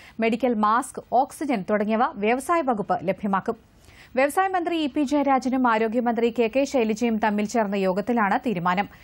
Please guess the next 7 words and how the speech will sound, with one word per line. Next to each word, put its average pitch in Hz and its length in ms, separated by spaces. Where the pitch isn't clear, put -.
സംസ്ഥാനത്തെ 370 520
ആരോഗ്യമേഖലയ്ക്ക് 262 840
നിലവിൽ 233 300
ആവശ്യമായതും 226 720
ഒപ്പം 202 360
അടുത്ത 233 220
ആഴ്ചകളിൽ 262 540